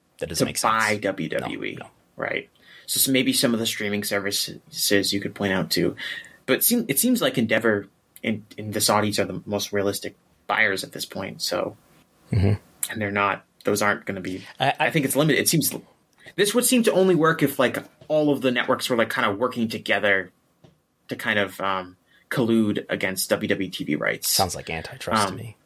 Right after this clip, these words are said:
Speaker 1: Um,
Speaker 2: but it's, it's, and it would seem like outside of N B C U, none of the t-, television bidder, right bidders
Speaker 1: Yeah.
Speaker 2: are, would really be interested in buying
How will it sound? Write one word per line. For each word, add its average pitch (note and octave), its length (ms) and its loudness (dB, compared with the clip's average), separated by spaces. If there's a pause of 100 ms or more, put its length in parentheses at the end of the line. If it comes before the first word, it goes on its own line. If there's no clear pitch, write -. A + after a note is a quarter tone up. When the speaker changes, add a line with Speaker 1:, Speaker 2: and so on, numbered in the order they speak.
(440)
Speaker 1:
Um, - 160 -12 (140)
Speaker 2:
but C3 160 0
it's, - 260 0
it's, C3 400 0
and D3 140 2
it C3+ 60 4
would B2+ 160 2
seem C#3+ 220 2
like B2 380 0 (920)
outside D#3 340 2
of C3+ 60 0
N B2+ 120 2
B A#2 120 -2
C A2+ 180 -2
U, G#2+ 380 0
none A#2 180 0
of A2 80 0
the G#2+ 380 2
t-, - 180 -4
television G2+ 680 -2 (320)
bidder, G2+ 420 -2
right G#2+ 240 -2
bidders F#2 580 -2
Speaker 1:
Yeah. - 120 -2
Speaker 2:
are, A2+ 40 0
would A2+ 240 2
really A2 300 2
be G#2 180 -6
interested G#2 360 -4
in F2+ 180 -16
buying F#2+ 500 -2